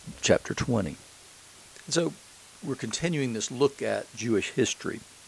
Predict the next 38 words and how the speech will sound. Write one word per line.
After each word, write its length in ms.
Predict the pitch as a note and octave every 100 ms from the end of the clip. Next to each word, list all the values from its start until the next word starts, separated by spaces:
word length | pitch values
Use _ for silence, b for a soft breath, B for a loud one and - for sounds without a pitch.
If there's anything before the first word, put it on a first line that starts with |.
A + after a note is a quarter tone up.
| - - - - - - - - - C3
and 140 | A2+
we 120 | A2+
had 140 | G2+ F#2
gone 280 | G#2 G#2+
through 400 | G2 A2+ A2 G#2 - B B B -
Aaron 580 | A2+ A2 G#2+ G#2+ G#2+ - -
and 300 | F#2+ G2 G2 -
Moses, 540 | G2+ G#2 G#2 G#2+ -
and 220 | - G#2 G#2
now 160 | G#2+
here 160 | G2 G#2
we 120 | G2+
are, 240 | G2 G2+ -
what, 180 | G2 -
no, 140 | G2+ -
Abraham, 440 | G#2 G#2 F2+ D#2
sorry, 260 | - G#2 G#2
Abraham 580 | A2+ A#2 A2 A2 G#2 G#2 - B B
and 120 | G2 A2+
Aaron, 360 | A#2 G#2 G2+
and 120 | G2+
now 160 | G#2 G#2
here 180 | G2+ G#2+
we 140 | G2
are, 260 | F#2+ F#2+ F#2+
we've 240 | F#2 F2+ -
skipped 300 | - C3 -
over 180 | G#2 F2+
Moses 480 | G#2 A2+ G2 A2+ - B B B
and 100 | B2
gone 220 | A2+ A#2+ A2
to 80 |
Joshua, 580 | F#2+ A2 A2 - - - - B B B B -
um, 460 | A#2 G#2+ G#2 G2 - - A2
who 160 | A2
is 180 | G#2 G2
Moses' 460 | A#2 B2 G#2+ G#2 G2+
protege 680 | - D#3+ C#3 F#2+ F#2+ G1+ -